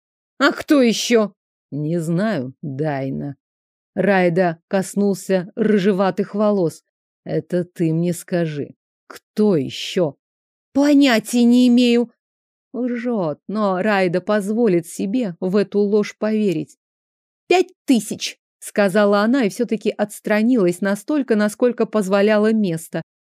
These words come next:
«Если хочешь узнать про остальное, ты заплатишь мне пять тысяч». «А если не хочу?» «Хочешь?» Дайна осклабилась. «Кто не хочет получить сокровище?»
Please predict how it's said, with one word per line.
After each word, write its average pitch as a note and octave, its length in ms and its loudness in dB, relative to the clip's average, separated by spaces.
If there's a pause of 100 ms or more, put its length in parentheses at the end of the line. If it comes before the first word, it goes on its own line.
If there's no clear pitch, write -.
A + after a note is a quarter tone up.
(120)
«Если D4 320 2
хочешь C4+ 400 0
узнать C4 400 2
про C4 140 2
остальное, D#4+ 600 2 (260)
ты D#4 120 2
заплатишь D4+ 640 0
мне B3 180 4
пять C#4 340 0
тысяч». A3 440 -2 (460)
«А D#3 160 -8
если E3 560 -4
не D3+ 240 -4
хочу?» E3 580 -6 (480)
«Хочешь?» - 720 -6 (580)
Дайна F#3 440 0
осклабилась. E3 840 -2 (380)
«Кто D4 400 0
не A#3 160 4
хочет A3+ 440 0
получить B3+ 520 0
сокровище?» A#3+ 920 0